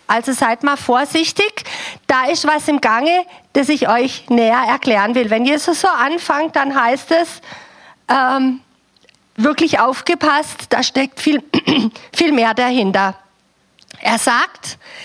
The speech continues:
„Begehrt nicht das, was ihr nicht habt. Das wahre Leben wird nicht daran gemessen, wie viel wir besitzen.“ Und das ist schon ein ziemlicher Knackpunkt in unserem Leben,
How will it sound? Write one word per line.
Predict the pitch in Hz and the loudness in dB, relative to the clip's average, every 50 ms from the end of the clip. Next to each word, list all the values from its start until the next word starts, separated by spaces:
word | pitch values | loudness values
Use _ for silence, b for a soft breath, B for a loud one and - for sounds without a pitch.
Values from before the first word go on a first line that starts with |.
| B B B B B B B B B B B B B B B | B B B B B B B B B B B B B B B
„Begehrt | 311 311 302 285 277 269 277 285 - | -2 -2 0 2 2 2 2 0 0
nicht | 302 302 269 - - 262 | 0 0 0 0 0 0
das, | 240 247 320 415 - - - 294 | 0 2 0 -2 -4 -6 -4 -2
was | 285 302 294 - | -2 -2 0 0
ihr | 330 311 | 0 2
nicht | 294 302 294 262 - - - - | 2 2 2 0 -2 -2 -2 0
habt. | 240 220 226 262 349 - - - - | 0 2 0 0 -2 -4 -6 -4 -4
Das | 262 269 - | -4 -2 0
wahre | 226 226 220 220 233 240 302 | 0 0 0 0 0 0 0
Leben | 277 262 240 226 240 240 285 269 254 | 2 2 2 2 2 2 0 2 2
wird | 269 269 269 240 | 0 -2 0 0
nicht | 247 269 262 - - | 0 0 0 0 -2
daran | 294 277 262 262 240 240 254 | -2 -2 0 -2 -2 -2 -2
gemessen, | 233 269 254 247 208 202 214 - - 247 | 0 0 2 2 2 0 0 0 0 0
wie | 220 254 | 0 0
viel | 240 - 247 226 214 202 | -2 0 -2 -2 -2 0
wir | 220 233 226 | 0 -2 0
besitzen.“ | - 220 208 - - 202 170 - - - 220 196 180 - B B B B B B B B B B B B | 0 -4 -4 -2 -4 -4 -4 -4 -4 -4 -2 -2 -4 -6 B B B B B B B B B B B B
Und | 254 269 277 | 2 2 2
das | 294 302 - | 2 2 0
ist | 392 370 - | 0 0 2
schon | 392 370 | 2 0
ein | 349 311 | 0 0
ziemlicher | - - 330 320 359 370 - 359 339 311 | 0 0 2 2 2 2 2 0 0 0
Knackpunkt | - - 254 233 - - - - 311 302 302 285 - | 0 -2 -2 -2 -2 -2 -2 0 0 2 0 -2 -4
in | - - 285 294 262 | -2 0 0 0 2
unserem | 254 277 285 285 311 294 294 262 | 2 0 2 2 0 0 0 0
Leben, | 233 240 247 254 254 302 349 381 | 0 0 0 0 0 0 -2 -2